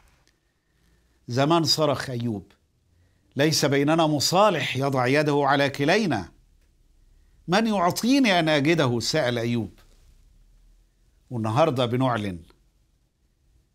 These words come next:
ولينا اليقين إن يسوع هو طريق شركتنا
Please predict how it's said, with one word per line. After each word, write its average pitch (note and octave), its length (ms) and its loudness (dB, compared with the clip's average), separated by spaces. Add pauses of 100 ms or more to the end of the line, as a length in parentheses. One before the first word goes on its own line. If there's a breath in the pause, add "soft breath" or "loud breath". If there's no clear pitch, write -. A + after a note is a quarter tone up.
(220)
ولينا B2 800 -2 (100)
اليقين B2 920 -2 (760)
إن A#2+ 140 -4
يسوع A#2+ 540 0
هو A#2+ 240 0
طريق B2+ 640 -2 (380 soft breath)
شركتنا A#2+ 920 -4